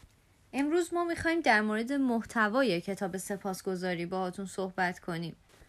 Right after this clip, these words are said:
قبل از اینکه وارد محتوای کتاب بشیم، ام، به نظرم خوبه که بدونیم چرا ما این کتاب رو انتخاب کردیم.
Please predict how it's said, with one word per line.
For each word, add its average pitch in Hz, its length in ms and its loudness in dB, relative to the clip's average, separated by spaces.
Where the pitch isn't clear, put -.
قبل 339 240 2
از 381 200 6
اینکه 359 500 2
وارد 240 520 6
محتوای 226 920 0
کتاب 214 460 -4
بشیم، 269 600 0
ام، 240 580 4
به 302 140 2
نظرم 339 440 6
خوبه 381 300 4
که 359 140 2
بدونیم 330 360 2
چرا 330 280 6
ما 233 100 2
این 196 140 -2
کتاب 202 300 0
رو 190 100 0
انتخاب 185 480 -2
کردیم. 175 540 -2